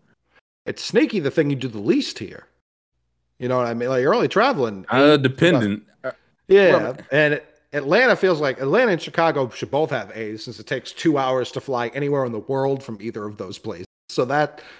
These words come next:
Speaker 1: those, they should have A's there.
Speaker 2: Hey, listen, you gotta <laughs> nail the little things. Um,
Speaker 1: Yeah.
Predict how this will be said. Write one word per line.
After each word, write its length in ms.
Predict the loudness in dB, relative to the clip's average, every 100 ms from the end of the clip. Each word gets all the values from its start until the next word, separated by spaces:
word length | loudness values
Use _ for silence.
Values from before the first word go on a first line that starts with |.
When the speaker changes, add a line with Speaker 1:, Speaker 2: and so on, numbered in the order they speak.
| _
Speaker 1:
those, 260 | 4 4 6
they 120 | 2
should 280 | 4 4 2
have 240 | 2 -4 -4
A's 320 | -6 -6 -10
there. 280 | -12 -12 -14 _ _ _ _ _ _ _ _ _ _ _ _ _ _ _
Speaker 2:
Hey, 160 | -8 -4
listen, 200 | -4 -2
you 60 | 0
gotta 580 | -2 -4 -10 -4 -2
<laughs> 60 | 0
nail 240 | 4 4
the 100 | 6
little 220 | 6 4 4
things. 520 | 0 -2 -6 -12 -16
Um, 400 | -8 -6 -6 -6
Speaker 1:
Yeah. 220 | -6 -6